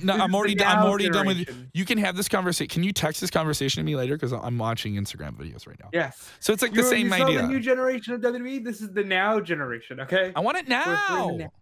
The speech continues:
Speaker 1: I want it
Speaker 2: We're now.
Speaker 1: now. Is Kenny Omega going to A E W? I wanna know now.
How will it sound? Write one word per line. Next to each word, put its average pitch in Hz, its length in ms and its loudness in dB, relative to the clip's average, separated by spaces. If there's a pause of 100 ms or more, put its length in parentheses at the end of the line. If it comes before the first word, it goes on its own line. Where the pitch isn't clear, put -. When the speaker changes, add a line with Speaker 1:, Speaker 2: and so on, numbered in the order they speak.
(220)
Speaker 1:
I 160 80 -6
want 311 180 0
it 403 60 -2
Speaker 2:
We're - 60 0
now. 381 220 2
Speaker 1:
now. 359 400 0
Is 170 140 -2
Kenny 339 220 -6
Omega 330 320 -2
going 285 220 0
to 294 60 2
A 240 100 2
E 277 80 -2
W? 285 340 0
I 220 80 2
wanna 240 180 -2
know 294 160 0
now. 359 720 -2